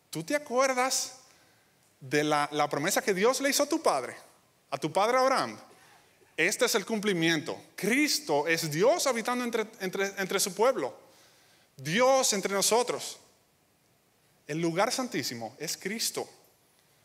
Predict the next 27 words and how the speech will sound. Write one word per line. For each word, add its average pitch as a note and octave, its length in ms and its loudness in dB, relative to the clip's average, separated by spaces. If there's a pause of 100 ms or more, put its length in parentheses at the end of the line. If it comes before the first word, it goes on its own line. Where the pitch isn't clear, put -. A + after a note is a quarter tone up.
(180)
Dios G#3 920 2 (420)
habitando F#3+ 520 0
entre F#3+ 200 -4
nosotros. G3 680 0 (300)
Emmanuel, F3+ 800 0
Dios G#3+ 300 2
con A3 140 -2
nosotros. G3+ 680 0 (1120)
Y C#3 80 -6
ese G3+ 140 0
mismo G3+ 340 0
Cristo D#3 580 -4 (480)
vino E3 220 -6
a E3 40 -6
traer C3 520 -2 (180)
un D3 140 -8
reino C#3 680 -4 (160)
de B2+ 120 -8
vida A2 380 -12 (800)
para A2+ 140 -8
quien A#2 180 -10
le A2 80 -6
creía, G#2 380 -12 (880)
para A2 120 -16
quien A2+ 200 -10
le A2 100 -8
cree. A#2+ 520 -6